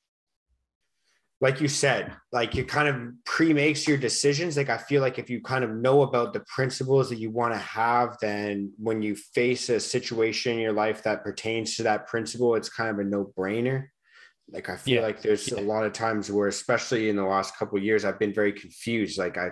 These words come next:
Speaker 1: feel like, um, maybe that's something I need to refresh. Do you have, like, a technique that you use to think about maybe your core values or principles?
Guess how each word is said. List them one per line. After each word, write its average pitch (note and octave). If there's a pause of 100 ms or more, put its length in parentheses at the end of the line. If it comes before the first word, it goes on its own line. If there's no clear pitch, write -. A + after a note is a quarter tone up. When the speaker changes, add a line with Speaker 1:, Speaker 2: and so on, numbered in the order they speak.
(120)
Speaker 1:
feel G2
like, F2+
um, F2+ (580)
maybe F#2+
that's G2+
something G#2
I F#2+
need F#2+
to F#2
refresh. F2+
Do G#2
you A2
have, G#2+
like, A2
a G#2
technique A#2
that A2+
you A2
use A2
to -
think A2
about G#2
maybe G#2
your G2
core G2+
values F#2+
or F2+
principles? G2+